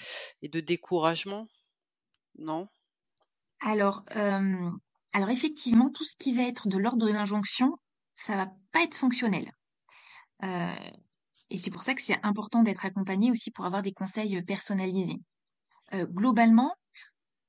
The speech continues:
Speaker 2: on va quand même essayer de mettre un peu plus de douceur et de bienveillance,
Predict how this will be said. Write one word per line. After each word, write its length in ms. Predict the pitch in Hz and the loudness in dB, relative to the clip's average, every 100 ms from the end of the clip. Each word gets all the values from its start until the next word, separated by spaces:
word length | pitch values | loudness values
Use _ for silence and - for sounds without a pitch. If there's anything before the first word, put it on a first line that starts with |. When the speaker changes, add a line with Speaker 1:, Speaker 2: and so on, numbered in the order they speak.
| _ _ | _ _
Speaker 2:
on 60 | 196 | -2
va 120 | 214 | -2
quand 160 | 240 | 2
même 160 | 262 262 | 4 6
essayer 420 | 254 - 226 233 | 6 6 4 4
de 160 | 196 202 | 2 2
mettre 300 | 208 226 208 | 0 0 -2
un 80 | 202 | -2
peu 100 | 208 | -4
plus 240 | - 220 | -4 -4
de 100 | 196 | -2
douceur 440 | 185 214 233 247 | -2 -2 0 0
et 80 | 226 | 0
de 280 | 180 160 170 | 0 0 0
bienveillance, 880 | 180 170 220 226 208 180 220 - - | 0 2 4 4 4 0 -2 -4 -8